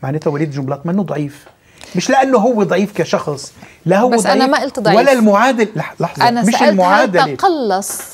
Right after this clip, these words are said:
Speaker 1: ما في شيء تقلص،
Speaker 2: دوره؟
Speaker 1: في موازين قوى الكل بيلعبوا. يعني وقت بيقول السيد حسن نصر الله: "أنا ما بدي فراغ"، وبيكون أي رئيس جمهورية قبل فترة لوح بالفراغ. طب ما في موازين قوى بدها تأخذ في الاعتبار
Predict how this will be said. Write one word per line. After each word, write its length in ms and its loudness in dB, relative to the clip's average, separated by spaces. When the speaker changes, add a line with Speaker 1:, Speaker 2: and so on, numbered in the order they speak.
Speaker 1:
ما 100 4
في 180 -2
شيء 160 -4
تقلص، 440 0
Speaker 2:
دوره؟ 100 -6
Speaker 1:
في 100 2
موازين 480 0
قوى 380 -2
الكل 360 -4
بيلعبوا. 460 -4
يعني 260 0
وقت 220 -6
بيقول 200 -2
السيد 260 -8
حسن 280 -12
نصر 280 -8
الله: 200 -8
"أنا 120 2
ما 100 4
بدي 240 -6
فراغ"، 340 -4
وبيكون 380 -2
أي 220 2
رئيس 300 -2
جمهورية 320 0
قبل 200 -4
فترة 300 -4
لوح 300 -6
بالفراغ. 420 -8
طب 100 -12
ما 80 -12
في 280 2
موازين 520 0
قوى 400 -2
بدها 300 4
تأخذ 380 -4
في 160 -4
الاعتبار 800 0